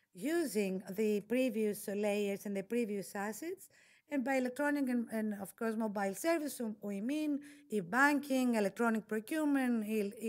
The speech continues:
invoicing, uh, electronic ordering, mobile ordering, and so on. And of course, to utilize services, we, we need data.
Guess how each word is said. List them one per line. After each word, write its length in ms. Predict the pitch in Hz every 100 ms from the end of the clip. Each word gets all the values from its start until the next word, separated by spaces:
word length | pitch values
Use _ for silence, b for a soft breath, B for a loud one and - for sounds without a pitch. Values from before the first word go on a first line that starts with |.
| 208
invoicing, 800 | 208 196 285 285 285 247 254 240 - B B B
uh, 40 | 233 214
electronic 560 | 226 233 - 233 220 226
ordering, 720 | 277 294 254 277 269 254 233
mobile 500 | 240 208 247 233 226
ordering, 480 | 233 220 220 202 190
and 100 | 202
so 180 | 202
on. 220 | 170 160 185 _ _ _ _ _ _ _ _ _
And 160 | 285 262
of 180 | 254
course, 300 | 330 381 392 -
to 320 | 285 277 254
utilize 640 | 240 262 294 277 247 220 214
services, 480 | 277 285 302 311 -
we, 180 | 277 254
we 180 | 233 233
need 260 | 226 233 196
data. 560 | 277 294 294 180 160